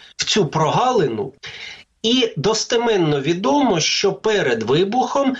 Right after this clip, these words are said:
співробітники станції відкривали щити стонея, це такі заслонки, які тримають воду. На жаль, нема даних відносно того,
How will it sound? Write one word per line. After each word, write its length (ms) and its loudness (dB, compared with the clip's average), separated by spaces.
співробітники 960 0
станції 680 0
відкривали 680 0
щити 440 -2
стонея, 680 2
це 180 0
такі 300 -2
заслонки, 560 0
які 240 -2
тримають 520 0
воду. 340 -2
На 160 2
жаль, 360 0
нема 380 2
даних 720 2
відносно 800 2
того, 640 2